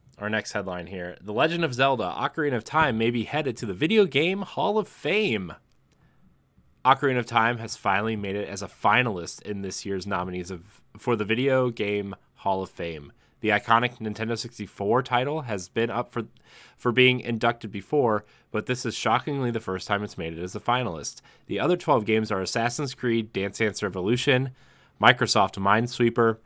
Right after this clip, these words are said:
Miss Pac-Man, N B A Jam, Parappa the Rapper, Resident Evil, Rogue,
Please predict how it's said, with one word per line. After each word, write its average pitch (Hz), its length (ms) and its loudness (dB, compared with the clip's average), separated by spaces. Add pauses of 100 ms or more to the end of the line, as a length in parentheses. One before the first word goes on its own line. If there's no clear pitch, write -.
(300)
Miss 120 180 0
Pac-Man, 92 760 -2
N 160 160 4
B 139 140 4
A 107 120 4
Jam, 90 340 -4
Parappa 95 440 -2
the 90 100 -2
Rapper, 120 380 2
Resident 92 460 -2
Evil, 123 500 4 (320)
Rogue, 131 540 8